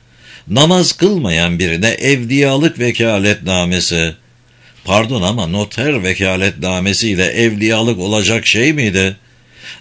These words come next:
Dramatik olan cemaatten gerçek bir müminin çıkıp da "Nedir bu densizlik?" dememesidir. Maalesef Türkiye'deki cemaat olayı sadece dinsel bir birlik ya da komün oluşturma değildir.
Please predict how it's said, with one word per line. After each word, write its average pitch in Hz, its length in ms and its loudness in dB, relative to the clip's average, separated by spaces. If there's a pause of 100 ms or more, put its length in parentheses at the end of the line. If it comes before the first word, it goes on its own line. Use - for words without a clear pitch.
(100)
Dramatik 180 520 2
olan 87 320 2
cemaatten 120 640 0
gerçek 120 600 0
bir 92 160 0
müminin 92 560 0
çıkıp 147 360 0
da 147 120 0
"Nedir 151 440 4
bu 131 160 -2
densizlik?" 131 760 -2
dememesidir. 87 840 0 (1000)
Maalesef 98 680 0
Türkiye'deki 85 720 -2
cemaat 104 500 0
olayı 80 320 0
sadece 139 440 0
dinsel 135 540 0
bir 120 240 -2
birlik 123 360 -2
ya 120 180 0
da 123 80 0
komün 123 440 0
oluşturma 107 760 -2
değildir. 80 580 0